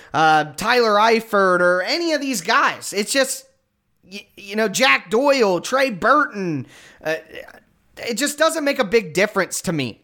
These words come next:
Dawson Knox, Mike Gesicki. <laughs> I mean, I could keep going here. It doesn't make a big difference unless you have one of the top elite guys. So to me,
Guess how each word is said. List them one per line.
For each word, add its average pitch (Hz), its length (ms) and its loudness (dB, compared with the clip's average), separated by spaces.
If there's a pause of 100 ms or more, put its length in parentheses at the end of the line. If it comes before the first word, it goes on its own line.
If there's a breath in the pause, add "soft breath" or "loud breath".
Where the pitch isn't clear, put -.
(120)
Dawson 220 540 2
Knox, 202 500 0
Mike 214 300 -2
Gesicki. 214 640 -2
<laughs> 233 40 0
I 226 100 0
mean, 233 200 -4
I 254 140 2
could 285 180 -12
keep 277 200 -4
going 233 340 2
here. 127 220 -8 (880 soft breath)
It 190 140 -2
doesn't 269 280 0
make 269 140 0
a 247 60 0
big 214 180 2
difference 220 320 -2
unless 202 280 -2
you 196 80 -2
have 190 160 0
one 196 120 0
of 185 60 -4
the 185 60 -2
top 196 360 0
elite 160 480 -2
guys. 143 480 -2 (380 loud breath)
So 220 160 0
to 214 160 -2
me, 294 340 0